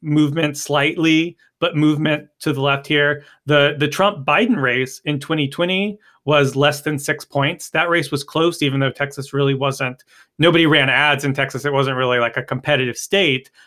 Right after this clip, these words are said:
but it was close, um, compared to a lot of other states. It was, it was almost five points. So I think there's every chance here that this turns into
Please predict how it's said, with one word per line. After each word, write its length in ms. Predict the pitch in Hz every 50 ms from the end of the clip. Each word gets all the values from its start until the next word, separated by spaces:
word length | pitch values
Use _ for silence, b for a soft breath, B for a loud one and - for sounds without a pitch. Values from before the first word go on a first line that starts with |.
| b _ -
but 120 | 160 151
it 120 | 156 156
was 300 | 139 156 175 175 170 151
close, 680 | - - - 165 185 190 165 147 143 139 - - - - _ _ _ _ -
um, 240 | 139 139 135 131 135
compared 340 | 151 135 139 156 147 143 139
to 120 | 143 139
a 40 | 131
lot 220 | 123 131 139 143
of 80 | 131 120
other 180 | 143 139 139 135
states. 360 | - - 143 135 131 131 147
It 80 | 143
was, 300 | 135 131 131 123 123 127
it 80 | - 143
was 120 | 131 127
almost 340 | 143 139 143 139 135 131 -
five 240 | - 131 123 123 -
points. 440 | - 170 175 156 139 139 - - - _ _ _ _ - - -
So 300 | - - 180 175 170 - B B B B B B
I 120 | 156 180 175
think 240 | 180 202 196 190 -
there's 220 | 175 165 156 143
every 280 | 160 147 147 160 147 139
chance 360 | - 151 156 165 170 139 -
here 460 | - 139 135 131 127 123 123 131 - b b b b -
that 160 | 143 147 135
this 220 | 147 147 143 143
turns 280 | - 151 151 143 139 127
into 640 | 139 135 131 131 139 139 135 131 131 127 131 143 -